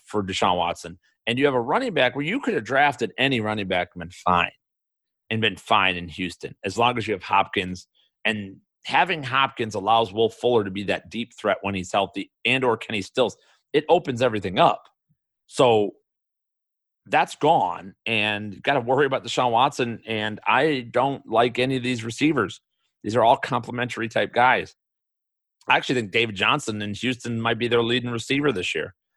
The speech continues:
That's how pathetic it's got. On the flip side, Arizona, Kyler Murray, I'm all in. All the way in on Kyler Murray this year. Whole, I was in before this trade. Now you're talking about Hopkins on the outside, taking, standing on an island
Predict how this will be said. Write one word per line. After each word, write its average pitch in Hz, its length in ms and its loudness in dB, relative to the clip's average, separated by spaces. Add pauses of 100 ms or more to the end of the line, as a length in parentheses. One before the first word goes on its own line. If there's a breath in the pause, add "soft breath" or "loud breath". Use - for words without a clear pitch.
(120)
That's - 240 -4
how 113 120 2
pathetic 107 500 -2
it's 98 120 -10
got. 87 300 0
On 95 100 0
the 90 120 -6 (540)
flip 208 240 -2
side, 101 360 2 (640)
Arizona, 147 640 2 (200)
Kyler 143 380 2
Murray, 139 240 0
I'm 123 120 0
all 110 220 2
in. 147 260 -6 (260)
All 202 220 6
the 160 100 -2
way 123 240 0
in 107 120 -4
on 87 100 -8
Kyler 90 280 0
Murray 87 220 -4
this - 220 -10
year. - 80 -18 (160)
Whole, 131 400 0
I 160 100 4
was 147 160 2
in 143 300 -2
before 170 540 2
this 113 180 -2
trade. 73 300 -10 (400 soft breath)
Now 135 140 0
you're 196 100 0
talking 160 200 0
about 123 120 0
Hopkins 180 800 0 (260)
on 139 140 2
the 135 100 -4
outside, 117 640 0
taking, 147 600 0 (480 soft breath)
standing 185 520 -2
on 170 120 2
an 156 200 -4
island 110 520 0